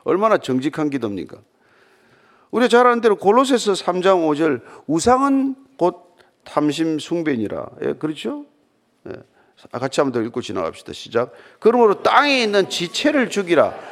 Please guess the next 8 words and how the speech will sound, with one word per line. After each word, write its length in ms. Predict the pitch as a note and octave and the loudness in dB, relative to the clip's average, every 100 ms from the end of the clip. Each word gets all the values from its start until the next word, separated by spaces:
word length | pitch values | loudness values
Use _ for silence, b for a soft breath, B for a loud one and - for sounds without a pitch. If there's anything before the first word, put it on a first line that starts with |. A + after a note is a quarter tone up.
| B | B
곧 160 | D3 D3+ | 2 4
음란과 560 | F#3+ G3 F3+ E3 E3 | 4 4 4 4 4
부정과 640 | - G3 A3 G#3 F3+ E3 C#3+ | 2 2 2 4 6 6 4
사욕과 920 | - A#3+ A3+ A3 F3 B2+ - - - | 2 4 4 4 2 2 -2 -18 2
악한 560 | C4+ C4+ - B3+ A#3 E3+ | 4 4 2 2 2 0
정욕과 880 | G3+ F#3+ D#3 E3 D#3+ D3 - - - | 2 4 2 6 6 6 0 -18 -2
탐심이니 720 | D3 C#3 C#3 C#3 C3+ C#3+ B2+ B B | 0 2 0 0 0 0 -4 B B
탐심은 840 | - B2+ C3+ C3 D#3 F3 F3+ F#3 | -2 0 0 -2 0 2 0 -4